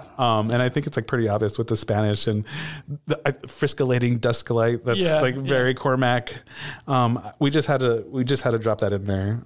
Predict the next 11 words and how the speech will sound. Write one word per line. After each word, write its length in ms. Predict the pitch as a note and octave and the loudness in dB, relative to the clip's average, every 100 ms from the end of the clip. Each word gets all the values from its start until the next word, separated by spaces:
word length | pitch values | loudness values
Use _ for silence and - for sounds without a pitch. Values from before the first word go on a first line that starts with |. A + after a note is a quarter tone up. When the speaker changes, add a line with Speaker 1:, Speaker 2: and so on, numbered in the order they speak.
| - _ | -12 _
Speaker 2:
Yeah, 280 | E3+ D#3 C#3+ | 0 2 2
Speaker 1:
Um, 40 | A#2+ | 0
Speaker 2:
he's, 300 | D#3 D3+ D#3+ | 0 0 2
uh, 320 | D3+ D3 D3 | 2 2 2
I, 200 | D#3+ D3+ | 2 2
I 80 | D3+ | 2
did 260 | D3 D3+ D3 | 2 0 0
see 240 | - D3+ | 2 2
that 460 | D3 D3 C#3+ D3+ - | 4 4 4 2 0
in, 320 | C#3+ C#3 C#3 | 0 2 2
um, 480 | C3 C3 C3+ C3 | 2 2 0 -2